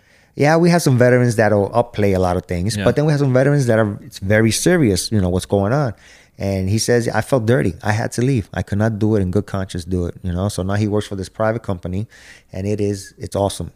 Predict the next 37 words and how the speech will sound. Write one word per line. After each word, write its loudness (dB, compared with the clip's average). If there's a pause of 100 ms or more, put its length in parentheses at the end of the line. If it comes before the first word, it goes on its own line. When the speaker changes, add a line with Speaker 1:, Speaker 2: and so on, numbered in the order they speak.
Speaker 1:
The -18
company -4
is 0
Speaker 2:
Yeah. 2
Speaker 1:
awesome. -4 (480)
Um, -10 (280)
you -6
know, -8
the, -6
um, -10 (360)
but -12
the -10
thing -2
is, 2
you -2
know, -2
it's, -6
it's, -12
uh, -6
it's, -12
you -10
know, -10
we -6
don't, -4 (680)
he -2
tells, 2
you 0
know, -4
"We, -6
we -8
start -4
your -8
case -2
and -8
stuff -6
like -8
that. -8